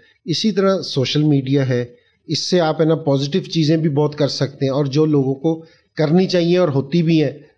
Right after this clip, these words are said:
लेकिन एक नेगेटिविटी भी है, नेगेटिव साइड पे भी लोग बहुत ज़्यादा चले जाते हैं। तो ये एक अच्छी चीज़ है जिससे हमें फ़ायदा उठाना चाहिए।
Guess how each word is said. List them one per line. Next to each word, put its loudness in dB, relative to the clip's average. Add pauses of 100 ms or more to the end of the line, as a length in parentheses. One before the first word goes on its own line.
(100)
लेकिन 0
एक 0
नेगेटिविटी 0
भी 0
है, 0
नेगेटिव 0
साइड -2
पे 2
भी 0
लोग 0
बहुत 0
ज़्यादा 0
चले -4
जाते -4
हैं। -14 (420)
तो -2
ये 2
एक -4
अच्छी 0
चीज़ 2
है 2
जिससे -2
हमें 2
फ़ायदा 0
उठाना 2
चाहिए। -2